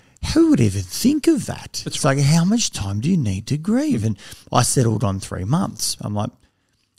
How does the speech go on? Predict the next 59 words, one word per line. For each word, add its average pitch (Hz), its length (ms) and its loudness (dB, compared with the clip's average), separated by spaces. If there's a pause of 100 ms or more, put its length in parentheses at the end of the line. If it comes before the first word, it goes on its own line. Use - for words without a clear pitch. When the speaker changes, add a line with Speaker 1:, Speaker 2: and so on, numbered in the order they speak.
(160)
Speaker 1:
"I 113 100 -2
reckon 120 280 2
three 113 260 0
months 104 280 0
before 98 440 -6
I 95 240 -4 (580)
step - 300 -4
back 98 200 -6
into 104 220 -4
the 101 140 -2
office 101 420 -4
or, 90 340 -6 (440)
um, 98 320 -4
before 98 280 -6
I 95 60 -4
get - 160 -6
my 95 140 -4
Speaker 2:
That's 92 80 -4
Speaker 1:
life 95 220 0
Speaker 2:
right. - 40 -10
Speaker 1:
back - 240 -6
in 107 60 0
Speaker 2:
That's 104 160 -2
Speaker 1:
order." 101 180 2
Speaker 2:
right. 95 240 -12
Yeah. 151 140 -2
Speaker 1:
I 123 100 -4
thought, 110 220 0
"Yeah, 110 220 -2 (260)
I'm 131 80 -2
gonna 139 160 4
need 120 240 4
to 117 60 -4
get 110 180 -2
back 98 240 -6
in, 95 400 -4 (480)
uh, 98 420 -6 (140)
for - 180 -6
my 95 160 -2
own 135 100 2
mental 98 280 -2
health, 101 420 -6
uh, 110 280 -6 (380)
but, 113 200 -10
but 131 80 -2
it'll 131 80 2
be 131 100 0
nice 135 280 2
to 127 80 -4
have 104 100 -4
a 104 40 -8
buffer." - 360 -8 (500)
Speaker 2:
That's 190 120 -8
Speaker 1:
Uh, 107 60 -4
Speaker 2:
right. 107 160 -2
Speaker 1:
and 127 100 0
I - 20 0
was 160 120 0
like, 135 100 -4